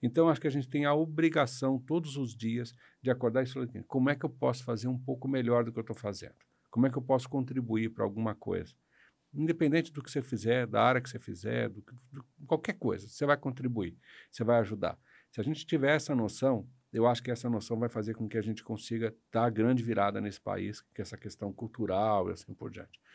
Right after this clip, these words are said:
A questão cultural, antes de mais nada, é uma questão de você ter a sua autoestima muito, uma coisa, mas mais do que isso, é você falar em determinado momento o seguinte, fala, "Peraí,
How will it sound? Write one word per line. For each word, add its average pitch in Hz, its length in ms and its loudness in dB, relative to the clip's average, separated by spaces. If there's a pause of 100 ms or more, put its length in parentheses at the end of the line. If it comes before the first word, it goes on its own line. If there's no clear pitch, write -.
(180)
A - 80 -6
questão 117 320 -4
cultural, 117 460 0
antes 117 100 -6
de 127 60 -6
mais 110 180 0
nada, 120 300 0
é 117 40 2
uma 117 120 0
questão 127 440 -6 (1120)
de 120 160 0
você 135 440 0
ter 170 480 2 (400)
a - 100 -6
sua 156 240 6
autoestima 175 580 4
muito, 165 400 -2
uma 143 220 2
coisa, 180 240 -2
mas 180 180 2
mais 185 280 0
do 220 80 -8
que 190 160 2
isso, 104 440 0
é 131 120 -2
você 135 260 -4
falar 147 260 -4
em 143 80 -4
determinado 139 400 0
momento 131 260 0
o - 20 -20
seguinte, 123 400 -6
fala, 131 180 -4
"Peraí, 147 380 -8